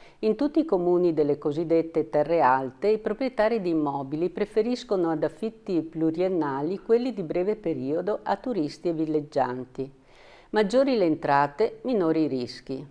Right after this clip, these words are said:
Medici, insegnanti, collaboratori scolastici, impiegati del settore alberghiero,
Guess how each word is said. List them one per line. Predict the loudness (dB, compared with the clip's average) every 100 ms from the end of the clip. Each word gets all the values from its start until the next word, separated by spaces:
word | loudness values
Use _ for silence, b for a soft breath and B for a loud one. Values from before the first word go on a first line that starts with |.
| -10
Medici, | -6 -2 -2 -4 -8 -8 -6 -6
insegnanti, | -6 -2 -2 0 -2 -2 -4
collaboratori | -4 0 0 0 -2 -2 -4 -4
scolastici, | -2 0 2 2 -2 -14 -8 -4
impiegati | -2 -2 2 2 2 -2
del | -4
settore | -6 -4 -2 0
alberghiero, | 0 -2 -2 -4 -4 -4 -4 -10